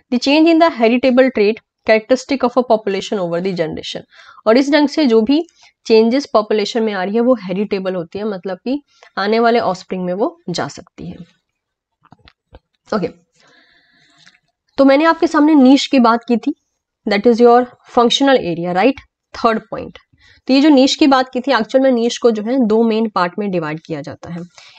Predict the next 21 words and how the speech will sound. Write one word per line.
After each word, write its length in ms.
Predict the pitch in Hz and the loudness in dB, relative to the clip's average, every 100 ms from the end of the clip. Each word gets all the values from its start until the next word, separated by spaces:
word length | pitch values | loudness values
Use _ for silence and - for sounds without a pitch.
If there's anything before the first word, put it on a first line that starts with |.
| - | -2
एक 140 | 254 | 0
को 80 | 285 | 2
हम 120 | 294 | 0
कहते 280 | 262 240 233 | 2 0 0
हैं 80 | 240 | -4
फंडामेंटल 680 | 233 233 240 240 226 214 202 | 0 0 2 0 0 -4 -4
नीश 280 | 233 262 | -4 -6
और 140 | 269 202 | -8 -8
एक 140 | 190 | -8
को 60 | 196 | -10
हम 120 | 185 | -12
कहते 300 | 180 180 175 | -8 -10 -8
हैं 60 | 208 | -6
रियलाइज 440 | 175 151 139 143 | -6 -8 -10 -14
नीश। 300 | 165 160 - - _ _ - - _ | -16 -16 -16 -18 _ _ -20 -20 _
फंडामेंटल 480 | 254 285 339 330 339 | 0 2 4 4 4
नीश 220 | 294 277 | 2 2
का 100 | 294 | 0
मतलब 240 | 269 254 254 | 0 2 0
क्या 100 | - | 0
हुआ? 260 | 233 240 277 | 2 2 0